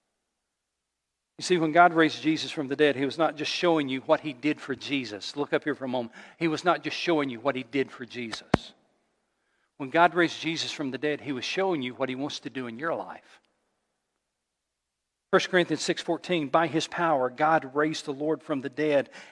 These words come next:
and he will raise us also."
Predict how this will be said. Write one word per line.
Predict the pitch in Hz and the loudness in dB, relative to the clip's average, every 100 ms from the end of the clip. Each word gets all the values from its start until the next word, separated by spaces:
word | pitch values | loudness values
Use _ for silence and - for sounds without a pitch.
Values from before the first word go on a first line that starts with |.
| - | -8
and | 147 135 | -6 -6
he | - 180 185 190 | -6 -2 -2 -2
will | 185 175 165 | -2 -2 0
raise | 143 147 147 - | 0 -2 -2 -6
us | 139 135 127 - - _ | -6 -4 -4 -6 -8 _
also." | - - - - 101 | -4 -4 -6 -10 -12